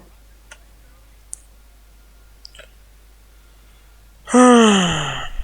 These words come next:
Ulica, główna ulica. Ja osobiście bym to zrobił tak, w taki sposób, że K M-y dalej działa,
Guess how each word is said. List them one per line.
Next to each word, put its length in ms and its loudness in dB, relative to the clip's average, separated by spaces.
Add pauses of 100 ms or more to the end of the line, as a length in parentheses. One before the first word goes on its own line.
(1300)
Ulica, 360 -4
główna 340 -4
ulica. 440 -6 (3750)
Ja 100 0
osobiście 520 -4
bym 160 -6
to 160 -6
zrobił 280 -6
tak, 320 -4
w 60 -6
taki 260 -6
sposób, 400 -8
że 260 0 (2500)
K 120 -4
M-y 480 -2 (1900)
dalej 380 0
działa, 600 0